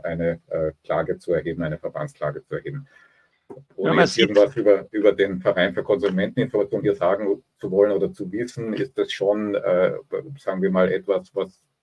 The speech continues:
Speaker 1: bemerkenswert ist, nicht, dass ein, ein Minister einen Verein beauftragen kann, ja, für, für sowas, ja.
Speaker 2: Ja, also
Speaker 1: Ja,
Speaker 2: das
Speaker 1: ja.
Speaker 2: ist, da
Speaker 1: Ja.
Speaker 2: wird nämlich in Wahrheit die Verbandsklage insoweit entwertet, als sie zu einem Mittel von P-R-Politik gemacht wird.
Speaker 1: Hm.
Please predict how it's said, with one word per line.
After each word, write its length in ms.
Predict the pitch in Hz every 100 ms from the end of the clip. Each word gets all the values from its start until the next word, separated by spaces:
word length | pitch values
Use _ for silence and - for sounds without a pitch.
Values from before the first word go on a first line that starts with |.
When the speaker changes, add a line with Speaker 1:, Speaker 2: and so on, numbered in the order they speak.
| -
Speaker 1:
bemerkenswert 760 | 101 95 107 - - 92 87
ist, 200 | 90 90
nicht, 200 | 92 90 95
dass 160 | -
ein, 340 | 92 87 85 - _ _
ein 140 | 92 98
Minister 500 | 98 110 110 110 98
einen 260 | 95 92
Verein 520 | 101 90 85 87 98
beauftragen 720 | 90 82 92 - 85 80 82 -
kann, 440 | - 80 73 67 -
ja, 180 | 87 90 _
für, 300 | - 80 73 _
für 160 | - 76
sowas, 440 | - 71 65 - _
ja. 120 | 90 90 135 -
Speaker 2:
Ja, 300 | 127 123 - - -
also 340 | 135 117 143
Speaker 1:
Ja, 60 | -
Speaker 2:
das 240 | 143 -
Speaker 1:
ja. 80 | 156
Speaker 2:
ist, 320 | 143 - - - - _ _ _ -
da 140 | 131
Speaker 1:
Ja. 80 | 117
Speaker 2:
wird 320 | 151 190 190
nämlich 420 | 147 143 143 120
in 160 | 147 113
Wahrheit 720 | 120 147 156 156 131 - -
die 80 | 123
Verbandsklage 1160 | 139 123 113 131 - - 123 127 127 123 127
insoweit 640 | - 165 170 147 117 120 131
entwertet, 720 | 120 - 113 139 - 139 135
als 200 | 127 -
sie 140 | 135
zu 140 | -
einem 240 | 127 120 117
Mittel 400 | 110 135 - 135
von 280 | - 117 -
P-R-Politik 1080 | 131 - 123 131 - 107 104 - 143 - -
gemacht 500 | 147 131 131 - 135
wird. 300 | 131 127 -
Speaker 1:
Hm. 260 | 90 87